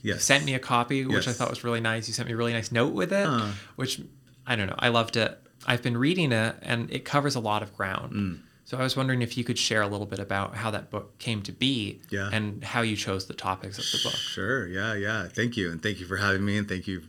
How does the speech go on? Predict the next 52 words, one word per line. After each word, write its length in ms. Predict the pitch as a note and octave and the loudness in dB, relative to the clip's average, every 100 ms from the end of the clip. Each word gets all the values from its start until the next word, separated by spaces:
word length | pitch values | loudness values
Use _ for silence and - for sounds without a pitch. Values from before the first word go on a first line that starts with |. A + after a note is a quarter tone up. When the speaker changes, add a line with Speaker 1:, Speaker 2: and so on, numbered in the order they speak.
| - - | -12 -2
Speaker 2:
for 100 | G#2 | 0
allowing 240 | F#2+ F#2 | 0 -2
me 80 | F#2+ | -4
to 60 | E2+ | -4
be 160 | G2+ | -2
here 160 | G#2+ F#2+ | 0 0
and 100 | F2 | 0
talk, 200 | G#2 A2 | 0 0
Speaker 1:
Absolutely. 220 | A#2 - | -2 -4
Speaker 2:
to 100 | G2+ | -4
talk 240 | - A#2+ - | 2 2 4
about 180 | G2+ | 2
my 120 | F#2 F#2 | 0 -2
book 280 | G2 F#2 | -2 -2
and 160 | F#2+ F2+ | -2 -2
its 200 | F2+ - | -4 -4
message. 460 | F#2+ - F#2+ F#2 F#2+ | -4 -2 -4 -2 -2
And 260 | F#2 F#2 - - - - | -4 -6 -14 -18 -16 -6
really, 260 | G#2+ B2 B2 | 2 6 6
it's 120 | G2+ | 4
kind 160 | A#2 A2 | 2 0
of 100 | G2 | 0
interesting 400 | G2+ G#2+ - F#2+ | -2 -2 -2 -2
'cause 100 | G2 | -2
I 60 | |
was 140 | F#2+ F2+ | -2 -2
reflecting 500 | F2+ G#2+ G#2 G#2 F#2+ | -2 -2 -2 -2 -2
on 380 | F#2 F#2 F2+ F2 - A2+ - - - - | -2 -4 -6 -10 -14 -16 -16 -20 -20 -8
originally 460 | A2+ A2+ B2+ A#2 G#2+ | 0 4 4 4 2
how 160 | G2 F2+ | 2 0
it 80 | |
started 400 | - B2 B2+ G#2 | 0 4 6 6
is, 280 | F#2+ F2+ - - | 2 0 -2 -4
is 160 | G2 F2+ | -6 -6
from 200 | G#2 G2 | -6 -4
a 60 | |
question 560 | F2+ - G#2+ - F#2+ F2+ | -4 -2 -2 -2 -4 -4
that 140 | F2+ | -6
my 320 | - F2+ F2 E2+ | -6 -6 -6 -4
six-year-old 500 | - G#2 - F#2+ F#2 | -4 -2 -2 -2 -4
nephew 320 | F#2 - F#2+ | -4 -6 -8
at 80 | F2+ | -8
the 60 | |
time 280 | - F#2 F#2 | -8 -6 -4
asked 320 | F#2+ G#2+ - | -2 -2 -4
me 120 | F2+ | -6
back 260 | F2+ F2 - | -4 -6 -6
in 320 | F2 F2 E2+ - | -8 -8 -10 -8
two 100 | G#2 | -4
thousand 300 | G2 F2 F2 | -4 -4 -6
and 100 | F2+ | -10
fifteen. 560 | F2 - C3 G#2 F#2 | -8 -2 0 0 -4